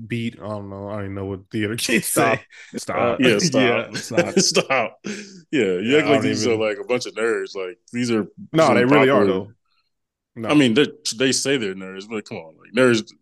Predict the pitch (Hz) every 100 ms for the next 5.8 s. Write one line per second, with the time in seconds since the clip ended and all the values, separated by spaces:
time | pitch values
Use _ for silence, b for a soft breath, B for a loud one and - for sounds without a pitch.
0 | _ 170 151 117 123 101 90 90 92 87
1 | 92 101 - _ - 107 147 95 82 95
2 | 104 b b b b _ 180 98 87 -
3 | - _ _ _ _ _ _ _ _ _
4 | - - - - 101 98 90 80 90 107
5 | 120 123 110 101 104 92 92 101